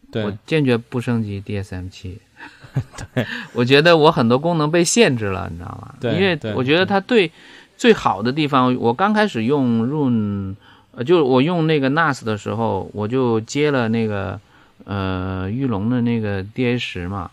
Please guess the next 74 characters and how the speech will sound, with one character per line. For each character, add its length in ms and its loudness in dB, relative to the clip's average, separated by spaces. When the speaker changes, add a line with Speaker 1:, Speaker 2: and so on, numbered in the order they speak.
Speaker 2:
我 100 -6
就 100 -2
发 200 4
现 180 2
声 200 2
音 80 4
就 60 6
比 0 -
Speaker 1:
嗯， 40 6
就 0 -
U 40 6
S 200 0
B 280 0
直 140 -6
接 140 -4
接 220 -8
的。 60 -8
Speaker 2:
对， 340 4
声 220 -2
音 140 2
比 140 2
我 160 4
原 160 0
来 140 0
接 180 -4
电 220 0
脑 120 -2
好 360 -10
太 340 -4
多 300 -6
了。 160 -12
我 100 -6
就 100 0
觉 200 0
得， 100 -2
Speaker 1:
嗯。 40 -2
Speaker 2:
哎 40 0
呀， 260 -2
这 120 -8
个， 300 -2
这 140 2
个 60 4
声 180 2
音 120 2
突 160 -4
然 140 2
间 180 0
觉 160 0
得 140 0
这 140 -4
个 80 0
前 280 -4
置 140 -6
的 100 -4
话， 220 -4
包 240 -2
括 100 -4
我 160 -2
一 40 -4
些 100 -4
朋 300 -6
友 140 -4
来， 300 -10
他 80 -8
听 220 -4
完， 140 4
Speaker 1:
嗯。 20 0
Speaker 2:
因 80 2
为 100 2
他 140 -4
以 140 -2
前 180 -2
听 260 -4
过 280 4